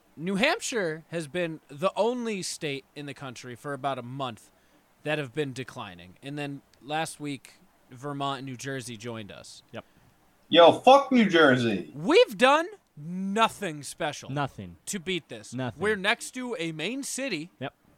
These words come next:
Speaker 1: Like, we're next to Boston, so we should be getting hit.
Speaker 2: We're not locked down.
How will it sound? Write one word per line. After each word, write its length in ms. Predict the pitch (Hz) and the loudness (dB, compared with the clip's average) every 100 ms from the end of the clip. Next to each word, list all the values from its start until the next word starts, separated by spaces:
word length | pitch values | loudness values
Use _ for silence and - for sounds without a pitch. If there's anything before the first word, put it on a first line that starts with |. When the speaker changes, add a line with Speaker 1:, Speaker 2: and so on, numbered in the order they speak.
| _ | _
Speaker 1:
Like, 160 | 180 190 | -8 -4
we're 120 | 220 | -4
next 320 | 202 233 - | -4 -4 -4
to 80 | 285 | -2
Boston, 540 | 233 233 - 143 147 - | 2 2 0 -8 -14 -14
so 180 | - 196 | -8 -6
we 160 | 202 | -4
should 320 | 208 - 254 | -4 -2 -4
be 140 | 226 233 | -4 -4
getting 280 | 202 190 160 | -4 -4 -6
hit. 280 | 151 139 - _ _ _ | -8 -8 -12 _ _ _
Speaker 2:
We're 80 | - | -12
not 180 | 123 143 | -8 -4
locked 260 | 135 131 - | -4 -4 -4
down. 340 | 117 101 135 | -8 -8 -12